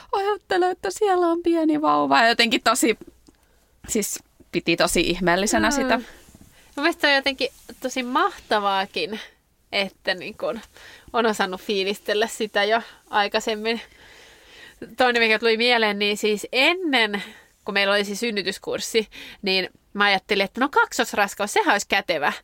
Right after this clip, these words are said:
Speaker 2: että niin kun <laughs> kaksi samalla kertaa. Mut sitten kun oli se kurssi, niin tajusin, että no, et ne on aika riski,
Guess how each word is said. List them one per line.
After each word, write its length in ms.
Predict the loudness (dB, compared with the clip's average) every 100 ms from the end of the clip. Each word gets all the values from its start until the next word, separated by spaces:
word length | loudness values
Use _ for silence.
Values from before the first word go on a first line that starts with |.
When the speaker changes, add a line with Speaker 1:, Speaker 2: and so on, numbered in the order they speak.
| -20 -20 -8
Speaker 2:
että 200 | -8 -4
niin 140 | -4 -2
kun 180 | -2 -2 -6 -18 -20
<laughs> 280 | -10 0 2
kaksi 260 | 2 2
samalla 340 | 2 4 4 4 4
kertaa. 640 | 4 4 2 4 4 2 -2 -12 -6
Mut 180 | -2 2
sitten 300 | 2 2 0
kun 100 | 2
oli 80 | 2
se 100 | 2
kurssi, 380 | 2 0 0 0
niin 180 | 0 2
tajusin, 300 | 2 2 -2
että 160 | -4 _ _ -18 -12
no, 460 | -4 0 0 0 -2
et 200 | -6 -4
ne 180 | 0
on 140 | 0 2
aika 320 | 2 2 2
riski, 560 | 2 0 -4 -6 -6